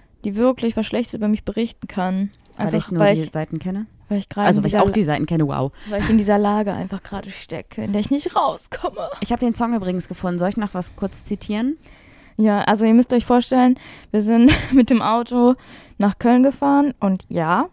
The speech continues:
Speaker 1: wir können uns Sprit grad leisten. Nein, Spaß.
Speaker 2: Wir haben einfach seit Glück, dass wir noch nicht tanken mussten in den letzten vier Wochen.
Speaker 1: Ja, ist echt so, weil wir so wenig Auto fahren.
Speaker 2: Ja.
Speaker 1: Ähm, aber auf jeden Fall hat Marie mir dann so ein Lied angemacht und meinte so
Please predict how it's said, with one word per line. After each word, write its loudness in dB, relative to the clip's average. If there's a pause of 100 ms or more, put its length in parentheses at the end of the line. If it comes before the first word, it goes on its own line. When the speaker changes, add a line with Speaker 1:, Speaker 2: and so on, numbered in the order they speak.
(140)
Speaker 1:
wir 2
können 4
uns 4
Sprit 0
grad 0
leisten. -2
Nein, -6
Spaß. -6
Speaker 2:
Wir 0
haben 0
einfach -2
seit -4 (340)
Glück, -2
dass -2
wir -4
noch 2
nicht -2
tanken -4
mussten -4
in 0
den 0
letzten -4
vier -4
Wochen. -2
Speaker 1:
Ja, -2
ist -6
echt -2
so, -2
weil 0
wir -2
so 0
wenig 0
Auto -4
fahren. -4
Speaker 2:
Ja. 2 (460)
Speaker 1:
Ähm, 0
aber -2
auf -4
jeden 0
Fall 2
hat -4
Marie 2
mir 4
dann 2
so 0
ein 2
Lied 0
angemacht 4
und 2
meinte 4
so 4